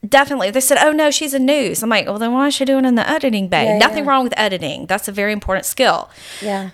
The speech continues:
Speaker 1: And I'd met you, and we had talked. I'm like, "You're not supposed to be in this, in this closed-up room."
Speaker 2: Yeah.
Speaker 1: "You're not supposed to be in there.
Speaker 2: Yes.
Speaker 1: You're supposed to be out here. You're supposed to be on the desk."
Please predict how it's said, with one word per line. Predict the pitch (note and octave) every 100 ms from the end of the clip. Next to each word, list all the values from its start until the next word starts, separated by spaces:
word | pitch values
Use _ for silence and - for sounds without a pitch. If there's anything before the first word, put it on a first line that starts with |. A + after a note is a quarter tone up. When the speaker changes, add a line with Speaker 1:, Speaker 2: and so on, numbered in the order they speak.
| -
Speaker 1:
And | G#3+ F#3
I'd | F3
met | A#3 D#4+ D4
you, | D#4 D4+ D4
and | G3+
we | G3
had | F#3
talked. | - C4+ C4 B3+
I'm | G#3+
like, | G3+ F#3 -
"You're | G#3
not | E4 C#4+
supposed | - -
to |
be | F3+ G3
in | F3
this, | E3 - _
in | F#3
this | F3 D#3
closed-up | - F#3+ F3 D#3 -
room." | E3+ A#2+ G#2+ F3 _ _ _ _ -
Speaker 2:
Yeah. | G3+ F#3 F3+ -
Speaker 1:
"You're | - A#3+
not | C4 B3+
supposed | - -
to | G3
be | G#3+ G#3
in | E3+
there. | D3+ - - F3
Speaker 2:
Yes. | G3
Speaker 1:
You're | G#3+ D4
supposed | A3+ -
to |
be | G3
out | E3 G3+
here. | G3+
You're |
supposed | F#3+ G3+ -
to | F#3+
be |
on | E3
the | D#3+
desk." | E3 A#2+ - - -